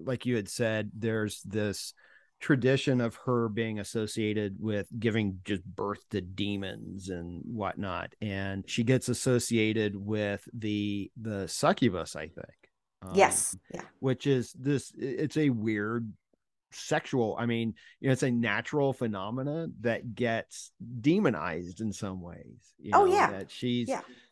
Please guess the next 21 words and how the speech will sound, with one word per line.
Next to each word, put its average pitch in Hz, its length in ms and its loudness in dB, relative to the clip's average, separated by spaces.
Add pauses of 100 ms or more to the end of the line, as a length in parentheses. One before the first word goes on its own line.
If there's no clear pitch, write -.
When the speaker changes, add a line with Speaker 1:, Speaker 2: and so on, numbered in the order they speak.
(120)
Speaker 1:
Doing 139 400 4
this 120 300 -2
to 123 120 -4
spawn 113 580 -6
more 113 220 -6
demons. 101 480 -6 (400)
<laughs> - 120 0 (300)
Speaker 2:
Exactly. 277 680 4
Again, 226 680 10
you 247 120 0
know, 185 220 8
being, 190 560 2 (160)
the 196 140 4
blame 196 360 4
is 202 120 2
being 202 260 0
put - 280 6
on 190 200 2
her. 190 480 4 (400)
And 196 260 8
so 185 600 6